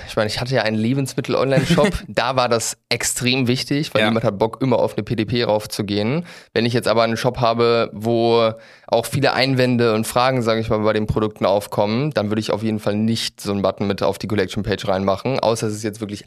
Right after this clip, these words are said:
Speaker 1: achtzig Prozent, äh, wiederkehrender Traffic auf dem Shop und es sind irgendwie viele Bestandskunden, dann kann man schon überlegen.
Speaker 2: Ja.
Speaker 1: Ähm, aber ansonsten finde ich es eher nicht gut, außer bei Produkten, die halt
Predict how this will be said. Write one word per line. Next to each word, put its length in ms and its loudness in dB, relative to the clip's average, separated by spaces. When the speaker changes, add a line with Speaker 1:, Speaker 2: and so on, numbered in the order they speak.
Speaker 1:
achtzig 360 -6
Prozent, 600 -4
äh, 180 0
wiederkehrender 440 0
Traffic 280 -4
auf 160 0
dem 100 -6
Shop 380 -2
und 160 -2
es 60 -4
sind 120 -2
irgendwie 260 -4
viele 220 -4
Bestandskunden, 680 -2
dann 200 0
kann 100 -4
man 120 0
schon 200 -2
überlegen. 540 -2
Speaker 2:
Ja. 240 0
Speaker 1:
Ähm, 380 2
aber 160 0
ansonsten 460 -2
finde 180 -4
ich 60 -8
es 120 -16
eher 460 2
nicht 220 -2
gut, 240 -2
außer 200 2
bei 120 0
Produkten, 340 -4
die 80 -4
halt 240 -4